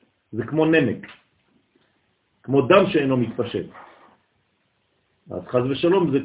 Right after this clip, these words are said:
כמו קריטה של אותו עבר. אז האיברים חס ושלום נחרטים,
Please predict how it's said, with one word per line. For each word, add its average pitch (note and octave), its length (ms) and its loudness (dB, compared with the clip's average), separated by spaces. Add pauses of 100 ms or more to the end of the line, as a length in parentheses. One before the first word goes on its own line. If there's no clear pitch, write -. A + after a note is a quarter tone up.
כמו D#3 280 -2
קריטה D3 380 -2
של C#3 200 -2
אותו B2 260 -2
עבר. G#2+ 280 -4 (1300)
אז G#2+ 120 -4
האיברים C3+ 540 6
חס D3+ 280 -2
ושלום D3 360 0
נחרטים, B2 520 -2